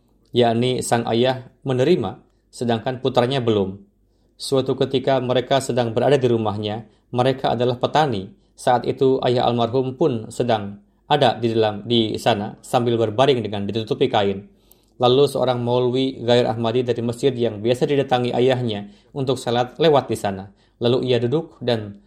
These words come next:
tema obrolan mulai mengarah pada Ahmadiyah. Maka Maulwi Sahib itu mengakui bahwa pada hakikatnya dalam berbagai perkara Ahmadiyah itu benar. Mendengar ini, Ayahanda Khalid Mahmud Sahib membuka kain dari wajahnya dan bangkit duduk,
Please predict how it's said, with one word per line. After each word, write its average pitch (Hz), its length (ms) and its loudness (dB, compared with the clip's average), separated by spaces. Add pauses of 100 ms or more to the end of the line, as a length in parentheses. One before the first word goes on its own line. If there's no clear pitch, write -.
(220)
tema 143 160 4
obrolan 131 480 0
mulai 120 160 0
mengarah 127 340 0
pada 110 300 -2
Ahmadiyah. 101 580 -4 (300)
Maka 123 400 2
Maulwi 127 400 2
Sahib 127 320 0
itu 139 320 2
mengakui 131 480 0
bahwa 107 480 -2 (160)
pada 131 240 4
hakikatnya 131 640 -4 (160)
dalam 127 240 0
berbagai 117 400 4
perkara 131 480 0
Ahmadiyah 131 480 -2
itu 135 80 0
benar. 110 480 -2 (320)
Mendengar 131 320 0
ini, 147 240 -2
Ayahanda 139 400 0
Khalid 131 320 -2
Mahmud 123 240 -2
Sahib 123 320 -4
membuka 143 400 -2
kain 120 240 2
dari 113 160 0
wajahnya 110 640 -2 (160)
dan 135 240 0
bangkit 151 400 -2
duduk, 101 320 -4